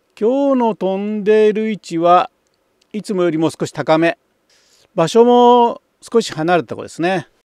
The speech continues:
射害開始時の飛び出しはここ数日で一番いいですね。上空に上がって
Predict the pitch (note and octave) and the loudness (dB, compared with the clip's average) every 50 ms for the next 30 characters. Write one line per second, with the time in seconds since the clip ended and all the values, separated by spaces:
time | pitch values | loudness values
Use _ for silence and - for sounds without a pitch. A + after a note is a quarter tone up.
0 | _ _ _ _ _ _ _ _ _ _ _ _ _ _ _ _ _ _ _ _ | _ _ _ _ _ _ _ _ _ _ _ _ _ _ _ _ _ _ _ _
1 | _ _ _ _ _ _ _ _ _ _ _ _ _ _ _ _ _ _ _ _ | _ _ _ _ _ _ _ _ _ _ _ _ _ _ _ _ _ _ _ _
2 | _ _ _ - - E3 D3 C3+ F3 G3+ G#3+ G#3+ - - F#3 A3 A3+ G3+ - B3 | _ _ _ -14 -10 -6 -2 2 4 4 4 2 0 0 2 2 2 2 0 -2
3 | B3 G#3+ A3+ G#3 F#3 E3+ D3+ D3+ C#3+ - - D3+ D3+ E3+ F3 E3+ D#3 - E3+ D#3+ | -2 -2 0 2 4 4 4 2 2 -2 -2 -2 0 2 2 2 0 0 0 2
4 | D#3 D#3 D3+ D3+ - - _ - F3 D#3 - - G3+ - - G3+ G3+ A3 F#2 G#2+ | 4 4 4 2 0 -6 _ -12 -8 -2 0 0 0 0 -2 -4 -4 -2 -4 -6
5 | A2 - - F#3+ G#3 G#3 G3 E3 C#3 - - G#3 G3+ G#3+ A#3+ A#3 A#3+ A#3+ A#3+ A#3+ | -8 -8 -4 -2 0 2 2 2 0 -2 -6 -6 -2 0 0 0 0 -2 -4 -6
6 | A#3+ B3 C4 B3+ G3 E3+ B2+ - - D#3+ F3+ G3 G3 - - _ _ _ _ _ | -4 -4 -2 -2 0 -2 -2 -2 -2 -2 0 0 0 -2 -4 _ _ _ _ _
7 | _ _ _ _ _ _ _ _ _ _ - F3+ F3 F#3 G3+ G3+ F#3 - - G#3+ | _ _ _ _ _ _ _ _ _ _ -6 -2 2 2 2 2 0 -2 -4 -2
8 | G#3+ G#3+ G#3+ G#3+ G#3+ G#3+ G#3+ G#3 G3+ F#3+ F#3+ G3 F#3+ - _ _ - G3+ G3 F#3+ | -2 0 0 0 0 0 0 2 2 4 4 4 2 2 _ _ 0 2 2 2
9 | - - | 2 0